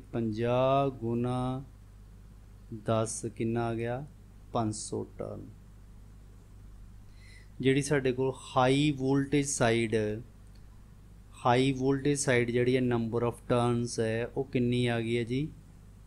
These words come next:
ਪੰਜ ਸੌ ਟਰਨਾਂ, ਇਹ ਇਸ ਦਾ ਰਾਈਟ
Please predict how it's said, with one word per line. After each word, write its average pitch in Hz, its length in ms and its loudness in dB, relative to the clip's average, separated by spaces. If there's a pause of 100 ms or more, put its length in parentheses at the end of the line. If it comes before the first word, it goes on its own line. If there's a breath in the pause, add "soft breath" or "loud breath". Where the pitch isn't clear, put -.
(240)
ਪੰਜ 131 240 6
ਸੌ 143 420 2 (640)
ਟਰਨਾਂ, 127 480 4 (260)
ਇਹ 143 220 4
ਇਸ 113 140 0
ਦਾ 127 280 0 (720)
ਰਾਈਟ 113 360 2